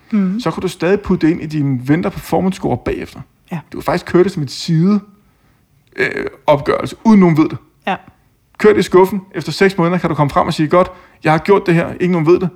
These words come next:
Speaker 2: men jeg har gjort det her, og her er sådan, vores, vores brugerleverandør ser ud." De fleste ligger på score, øh, tyve. Der er ikke
Speaker 1: Ja.
Speaker 2: ret mange på firs.
Speaker 1: Præcis.
Speaker 2: Så, så det er rent faktisk en chance for, at du som I T-indkøber kan komme frem og vise din ledelse noget,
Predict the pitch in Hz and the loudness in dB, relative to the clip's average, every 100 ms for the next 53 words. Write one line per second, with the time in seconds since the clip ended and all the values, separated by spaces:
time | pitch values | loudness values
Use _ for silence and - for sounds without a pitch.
0 | - 147 143 185 - 170 170 135 127 202 | -4 -2 0 0 0 0 0 0 2 0
1 | 156 160 170 156 143 139 - - - - | 0 -2 0 0 2 0 -4 -18 -20 -20
2 | - - - - 143 165 175 156 147 165 | -20 -20 -20 -8 -6 0 2 2 0 -4
3 | 147 156 190 - - 185 170 151 147 160 | -2 -2 -2 -6 -6 -4 -4 -2 -2 -2
4 | 160 - 151 139 131 123 131 196 208 233 | -8 -6 -2 0 0 -4 -2 0 2 2
5 | - 165 160 151 139 - - - _ _ | -2 -2 -2 -2 -4 -6 -10 -16 _ _
6 | _ _ _ _ _ - 220 294 269 - | _ _ _ _ _ -8 -6 -6 -8 -14
7 | _ - - - 165 175 160 170 190 175 | _ -8 -8 -6 -6 -2 -2 -2 0 0
8 | 165 160 180 196 185 160 - 160 139 147 | 0 -2 -2 -2 0 -2 -2 -6 -4 -4
9 | 208 185 190 175 156 160 - 143 131 165 | -4 -4 -2 -2 -2 -6 -4 -6 -2 -2
10 | - 143 175 180 143 147 170 147 143 | 0 0 0 0 2 2 2 2 2